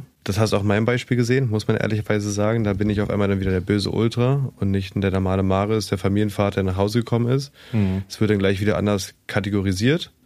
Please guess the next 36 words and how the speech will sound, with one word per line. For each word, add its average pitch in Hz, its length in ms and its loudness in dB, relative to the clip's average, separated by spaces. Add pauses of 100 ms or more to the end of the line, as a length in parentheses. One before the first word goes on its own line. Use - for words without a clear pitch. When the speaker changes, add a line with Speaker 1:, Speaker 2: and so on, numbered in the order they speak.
(120)
Speaker 2:
Mhm. 98 300 0 (640)
Speaker 1:
Und 104 240 0
trotzdem 117 260 0
glaube 104 240 2
ich, 98 80 -4
was 101 140 0
auch - 80 0
noch 113 120 2
dazu 117 240 -4
kommt, 104 200 -2
es - 40 -6
wird - 120 -4
alles 101 180 -2
in 104 120 2
den 98 40 -10
Topf 120 240 -2
geschmissen. 87 580 -4 (200)
Es - 160 -10
gibt - 160 -2
halt - 120 0
auch 101 120 0
verschiedene 104 380 -2
Menschen 101 360 0
in 101 80 0
der 95 100 0
Kurve. 123 560 0 (460)
Es - 180 -10
gibt 92 140 -4
Ultras, 117 480 2
es - 140 -6
gibt - 180 -6
Hooligans, 104 540 2
es - 40 -8
gibt 113 140 -2
verschiedene 139 480 0
Richtungen. 95 500 -2